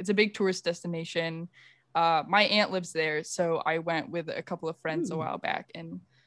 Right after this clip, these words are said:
Speaker 1: so I got this black t-shirt on. It has kind of a, like, doodly wolf howling at the moon on it.
Speaker 2: Mm-hmm.
Speaker 1: Um, I wear that a lot, so it's kind of a staple. I have shorts,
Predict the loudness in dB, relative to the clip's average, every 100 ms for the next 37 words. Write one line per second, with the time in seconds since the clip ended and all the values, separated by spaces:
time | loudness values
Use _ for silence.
0 | _ -2 0 0 -2 2 2 2 -4 -2
1 | 2 4 4 2 -2 -4 -4 -4 -4 0
2 | 0 0 -4 -6 -8 -6 -4 -2 -2 -2
3 | -2 -2 -4 0 2 2 2 2 2 0
4 | -2 -4 -4 -4 -2 -2 -4 -2 -2 -4
5 | -6 _ _ _ _ -10 -8 -2 0 2
6 | 0 -2 -6 -10 -20 _ _ _ _ _
7 | -20 -8 -4 0 2 4 4 4 2 0
8 | -8 -6 -4 -2 -2 -4 -2 -2 -2 -2
9 | -2 -4 _ _ _ _ 2 4 8 8
10 | 8 6 4 0 -2 0 0 -4 -8 -8